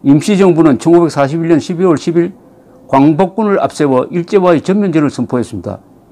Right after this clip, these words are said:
이게 뒤죽박죽입니다. 천구백사십오 년 광복-, 사십오 년 광복군 창설을 했다고 해놓고 사십일 년 십이월 십 일 광복-, 광복군을 앞세워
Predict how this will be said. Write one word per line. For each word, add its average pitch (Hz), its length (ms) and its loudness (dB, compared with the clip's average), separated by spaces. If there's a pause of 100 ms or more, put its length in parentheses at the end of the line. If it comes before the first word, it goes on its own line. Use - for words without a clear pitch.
(480)
이게 185 280 0
뒤죽박죽입니다. 185 960 -4 (1600)
천구백사십오 185 720 0
년 208 160 -4
광복-, 135 500 -8
사십오 175 380 -2
년 196 160 0
광복군 147 640 -4 (280)
창설을 139 380 -2
했다고 127 360 0
해놓고 117 540 -6 (920)
사십일 170 540 -2
년 185 120 0
십이월 180 400 -2
십 180 240 -6
일 170 160 -2
광복-, - 720 -8
광복군을 175 680 0
앞세워 143 460 -2